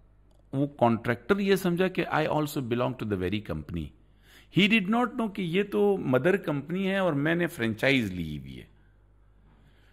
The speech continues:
तो जो हमारा टेक्निकल बिजनेस डेवलपमेंट मैनेजर गया वहाँ पे उस कंपनी का,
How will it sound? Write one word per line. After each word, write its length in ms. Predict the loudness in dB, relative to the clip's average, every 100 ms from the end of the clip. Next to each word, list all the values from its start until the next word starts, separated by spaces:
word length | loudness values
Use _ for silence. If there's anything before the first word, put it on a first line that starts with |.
| _ _ -4
तो 80 | -2
जो 360 | 0 0 2 2
हमारा 480 | 2 0 0 0
टेक्निकल 680 | -2 -4 -4 -6 -2 -2 -2
बिजनेस 420 | -4 -4 -4 -6
डेवलपमेंट 600 | -6 -6 -6 -4 -6 -6 -6
मैनेजर 480 | -4 -2 -2 -2 -4
गया 300 | -4 -4 -4
वहाँ 240 | -6 -6
पे 200 | -6 -6
उस 200 | -8 -8
कंपनी 400 | -6 -6 -4 -6
का, 220 | -4 -6